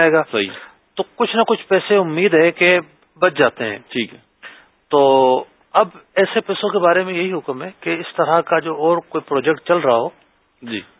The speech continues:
Speaker 1: یعنی مسجد کی اگر تا-، خریداری کے لیے لی تھی تو کہیں اور مساجد کی خریداری کا جہاں امکان ہو تو وہاں پر یہ پیسے استعمال کیے جائیں گے۔
Speaker 2: ٹھیک ہے۔ مصعب، اس میں <clears throat> کیونکہ چندے سے متعلق سوال آیا ہے۔
Speaker 1: آگے چلتے ہیں میرے خیال۔
Speaker 2: ٹھیک ہے،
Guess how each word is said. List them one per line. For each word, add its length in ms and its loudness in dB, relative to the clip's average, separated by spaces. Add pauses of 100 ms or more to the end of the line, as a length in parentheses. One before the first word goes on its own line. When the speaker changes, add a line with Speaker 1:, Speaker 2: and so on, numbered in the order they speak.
(180)
Speaker 1:
یعنی 120 -8
مسجد 480 -8
کی 100 0
اگر 140 2
تا-، 300 0
خریداری 420 2
کے 100 0
لیے 100 2
لی 180 -2
تھی 200 -6
تو 180 -4 (760)
کہیں 200 -6
اور 160 4
مساجد 520 -4
کی 60 -6
خریداری 520 0 (460)
کا 140 2
جہاں 240 2
امکان 440 0
ہو 140 -8 (440)
تو 120 -6
وہاں 240 -2
پر 140 -10
یہ 160 -4
پیسے 280 -8
استعمال 440 -10 (100)
کیے 200 -6
جائیں 280 -10
گے۔ 80 -20 (760)
Speaker 2:
ٹھیک 260 -8
ہے۔ 200 -20 (240)
مصعب، 300 -8
اس 200 -14
میں 160 0 (220)
<clears throat> 320 0
کیونکہ 220 -4
چندے 300 0
سے 80 -2
متعلق 460 -2
سوال 260 0
آیا 300 0
ہے۔ 80 -6 (220)
Speaker 1:
آگے 160 0
چلتے 240 -4
ہیں 60 -10
میرے 140 -14
خیال۔ 120 -20 (140)
Speaker 2:
ٹھیک 220 -10
ہے، 300 -20